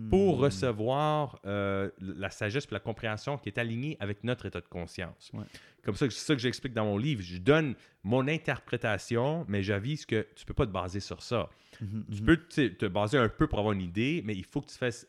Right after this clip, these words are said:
Speaker 1: tous les exercices
Speaker 2: Ouais.
Speaker 1: pour recevoir qu'est-ce qui est aligné avec ton état de conscience.
Speaker 2: Puis c'est ça que tu m'avais dit aussi qui m'avait beaucoup marqué, de justement juste commencer avec ton deck de tarot, de prendre une carte, puis pendant un certain temps, comme la regarder, te laisser infuser, te laisser,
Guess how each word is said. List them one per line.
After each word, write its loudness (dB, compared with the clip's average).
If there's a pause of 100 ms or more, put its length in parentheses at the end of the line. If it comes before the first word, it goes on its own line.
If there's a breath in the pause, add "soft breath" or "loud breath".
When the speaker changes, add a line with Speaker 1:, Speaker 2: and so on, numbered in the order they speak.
(140)
Speaker 1:
tous 2
les 0
exercices -4
Speaker 2:
Ouais. 0
Speaker 1:
pour 8
recevoir 2
qu'est-ce -10
qui -16
est -8
aligné -4
avec -6
ton -4
état -4
de -20
conscience. -14 (120)
Speaker 2:
Puis -10
c'est -4
ça -4
que -16
tu -6
m'avais -2
dit -6
aussi -6
qui -10
m'avait -2
beaucoup -8
marqué, -2
de 0 (260 loud breath)
justement 2
juste -2
commencer 0
avec -4
ton 0
deck -2
de -4
tarot, -2
de 2
prendre 0
une 0
carte, -6
puis -6 (320 soft breath)
pendant -2
un 0
certain -4
temps, -4 (300 soft breath)
comme -4
la -2
regarder, -2
te -6
laisser -4
infuser, -4
te -6
laisser, -4